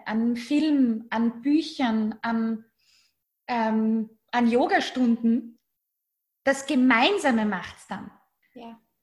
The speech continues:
Speaker 1: Also ja, ich sag vielleicht, „Hey, ich habe eine Idee.“ Und, und zum Beispiel grad beim Verlag, das ist ja großartig. Also ich,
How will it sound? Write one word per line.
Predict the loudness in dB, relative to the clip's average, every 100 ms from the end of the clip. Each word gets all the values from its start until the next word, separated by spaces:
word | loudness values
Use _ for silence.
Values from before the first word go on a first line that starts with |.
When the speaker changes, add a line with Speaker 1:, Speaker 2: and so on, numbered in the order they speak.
| _
Speaker 1:
Also | -2 -2 -4 -8 -10
ja, | -4 0 2 0 -4
ich |
sag | -2 -2 -2
vielleicht, | -2 0 0 0
„Hey, | -2
ich | 0
habe | 2 2
eine | 2
Idee.“ | 2 0 -2 -2 -4
Und, | -6 -6 -8
und | -8 -8 -14 _ _ _ -20 _ _
zum | 0
Beispiel | 2 2 -2
grad | -2 -2 0
beim | -2
Verlag, | 0 -2 0 0 0 -4 -8 -16 _ _ _ _ _ _
das | -2
ist | -2 -4
ja | -6
großartig. | -6 -2 0 0 -2 -6 -8 -8
Also | -6 -4
ich, | -6